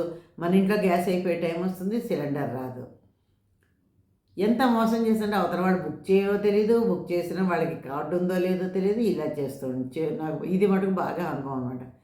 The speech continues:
అందుకని అలా మోసం చేయకండి. "లేదు మాకు కార్డు లేదండి, మీ కార్డు మీద బుక్ చేసేయండి, రెండు గ్యాస్ మళ్ళీ మీకు రాగానే డబ్బులు ఇస్తామని" చెప్పడం వేరు,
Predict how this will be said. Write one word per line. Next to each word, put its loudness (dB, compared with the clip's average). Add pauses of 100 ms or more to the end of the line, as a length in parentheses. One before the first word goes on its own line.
(380)
అందుకని -4
అలా -2
మోసం -2
చేయకండి. -2
"లేదు 0
మాకు -4
కార్డు -2
లేదండి, 0
మీ -4
కార్డు -2
మీద -4
బుక్ -10
చేసేయండి, -4
రెండు -4
గ్యాస్ -4
మళ్ళీ -6
మీకు -2
రాగానే -2
డబ్బులు -4
ఇస్తామని" -6
చెప్పడం -6
వేరు, -8